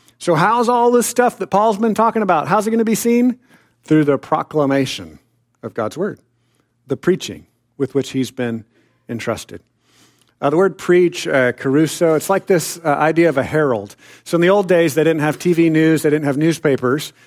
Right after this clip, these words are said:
So the way they'd get news from town to town is they'd send someone to announce it, right? And so again, there's a sense in which there are official proclaimers, right? Like, I'm the, uh, one of the official proclaimers at our church. You might call me a preacher,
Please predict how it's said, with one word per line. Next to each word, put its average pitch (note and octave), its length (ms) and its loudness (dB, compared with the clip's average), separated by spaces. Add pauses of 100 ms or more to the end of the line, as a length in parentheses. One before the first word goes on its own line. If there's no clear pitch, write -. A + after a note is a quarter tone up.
(200)
So E3 160 0
the C#3+ 100 2
way F#3+ 160 4
they'd E3 220 0
get D3 200 0
news E3+ 440 2
from C#3+ 120 -4
town D#3+ 220 -2
to C3 60 -8
town F#3 300 0
is C3+ 100 -2
they'd C#3 200 0
send G3 300 -2
someone C#3+ 320 0
to E3+ 120 -2
announce G#3 400 -2
it, - 100 -16 (180)
right? A3 300 -2 (1000)
And - 100 -2
so G3+ 80 2
again, G3 300 2
there's E3+ 180 0
a F3 80 0
sense A#3 300 0
in G3+ 100 2
which F#3 200 -2
there F3 200 4
are C#3+ 240 2
official F#3+ 480 0
proclaimers, F3 720 0
right? F3 160 2
Like, E3 180 0
I'm E3 260 2 (260)
the, D#3 200 4
uh, D#3 120 -2
one F3 180 0
of D#3 140 2
the D#3+ 100 4
official E3+ 480 2
proclaimers D#3 640 0
at D3+ 80 0
our D3 140 2
church. C#3+ 420 0
You C#3+ 80 -4
might C#3 140 -2
call D3 140 -2
me C#3+ 120 0
a C3+ 80 -2
preacher, D3 540 -2